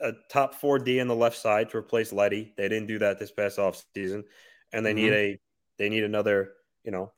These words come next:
Speaker 1: they need another, uh, top six forward. It, you know, it, you know,
Speaker 2: It,
Speaker 1: it's
Speaker 2: it
Speaker 1: funny.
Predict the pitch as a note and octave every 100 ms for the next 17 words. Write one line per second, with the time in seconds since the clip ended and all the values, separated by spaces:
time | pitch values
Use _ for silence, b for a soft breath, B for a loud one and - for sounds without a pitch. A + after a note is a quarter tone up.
0 | _ G2 G#2 G#2+ G#2+ G#2+ G#2 - - G#2
1 | G#2+ G2 _ _ A2+ G#2+ A2+ - A#2+ A2
2 | D2 - F2+ F2 - - - - F#3 E3+
3 | D#3 - G3+ - - G#3+ - E3+ D3 G2+